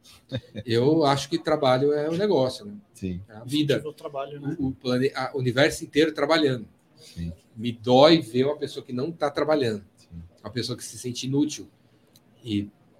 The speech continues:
Speaker 1: ser um, um s-, um humano se sentindo inútil, de-, sabe? É, me dói, assim. Então,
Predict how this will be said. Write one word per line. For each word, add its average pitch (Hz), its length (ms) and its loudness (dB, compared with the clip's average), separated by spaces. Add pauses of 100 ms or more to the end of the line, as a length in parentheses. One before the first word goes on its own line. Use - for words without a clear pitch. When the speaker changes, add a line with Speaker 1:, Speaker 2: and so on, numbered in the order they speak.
(200)
Speaker 1:
ser 123 240 -2
um, 127 260 2
um 143 120 -2
s-, - 420 -6
um 139 160 -2
humano 143 460 4
se - 180 -10
sentindo 151 380 -6
inútil, 147 540 -2
de-, 139 260 -4
sabe? 120 280 0
É, 110 140 0 (720)
me 127 140 2
dói, 131 340 10
assim. 104 220 -2
Então, 107 380 -10